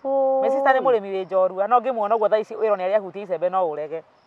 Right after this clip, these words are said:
Speaker 2: Ngai nĩ ehumbanaga riri mũno.
Speaker 1: Kama kana igua ko gega thaka.
Speaker 2: Nĩ gũthakara. Mũingĩ aingĩraga ndege tarĩ kĩrĩa? Tarĩ nduthi. <laughs> Araikarĩra. Agĩthiĩ ũraya agĩcokaga.
Speaker 1: <laughs>
Speaker 2: Mwathani
Speaker 1: I know.
Speaker 2: arogocwo.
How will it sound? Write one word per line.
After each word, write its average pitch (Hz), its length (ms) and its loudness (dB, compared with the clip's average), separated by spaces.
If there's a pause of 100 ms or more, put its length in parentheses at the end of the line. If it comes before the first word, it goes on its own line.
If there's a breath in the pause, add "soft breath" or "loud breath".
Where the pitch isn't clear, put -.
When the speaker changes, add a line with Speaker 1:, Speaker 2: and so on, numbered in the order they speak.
Speaker 2:
Ngai 240 140 4
nĩ 247 80 -2
ehumbanaga 202 500 4
riri 185 240 -10
mũno. 151 260 -16
Speaker 1:
Kama 359 240 -6
kana 381 200 -4
igua 330 240 4
ko 285 140 6
gega 302 220 8
thaka. 294 280 6
Speaker 2:
Nĩ 349 100 8
gũthakara. 294 560 6
Mũingĩ 262 240 -4
aingĩraga 269 460 4
ndege 247 180 2
tarĩ 262 360 2
kĩrĩa? 208 300 -2 (220)
Tarĩ 240 300 4
nduthi. 170 300 -14 (320)
<laughs> - 160 -10
Araikarĩra. 240 560 4
Agĩthiĩ 262 520 6
ũraya 233 300 8
agĩcokaga. 226 480 0 (240)
Speaker 1:
<laughs> - 260 -16
Speaker 2:
Mwathani 214 420 2
Speaker 1:
I 190 80 0
know. 190 100 4
Speaker 2:
arogocwo. 185 560 0